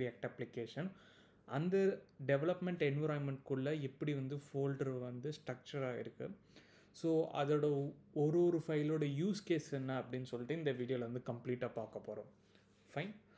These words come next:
So already உங்க மெஷின்ல இப்ப வந்து React application run ஆயிட்டு இருக்கு.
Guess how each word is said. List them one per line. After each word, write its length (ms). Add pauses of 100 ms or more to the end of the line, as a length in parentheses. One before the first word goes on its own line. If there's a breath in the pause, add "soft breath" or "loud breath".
(240 loud breath)
So 80 (200)
already 340
உங்க 120 (100)
மெஷின்ல 420 (180)
இப்ப 300
வந்து 280 (280)
React 300
application 580
run 220
ஆயிட்டு 200
இருக்கு. 200